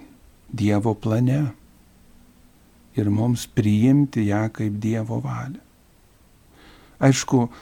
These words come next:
dabar čia mums sėdėti ir kalbėti apie kančią, apie mirtį, kai dar atrodo gyvensiu ir gyvensiu, ar ne,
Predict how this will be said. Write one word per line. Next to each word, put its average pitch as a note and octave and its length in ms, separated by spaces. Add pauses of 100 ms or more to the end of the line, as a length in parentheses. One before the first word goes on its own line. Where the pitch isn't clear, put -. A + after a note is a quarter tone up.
(140)
dabar B2 640
čia C#3 160
mums B2 320 (240)
sėdėti B2 640
ir A2 140 (260)
kalbėti C3+ 640
apie G2+ 320
kančią, B2 800
apie G#2 340
mirtį, C3 540 (340)
kai B2 160
dar A#2+ 160
atrodo A#2+ 400
gyvensiu A#2 560
ir G#2+ 80
gyvensiu, C3 560
ar F#2+ 160
ne, A#2+ 140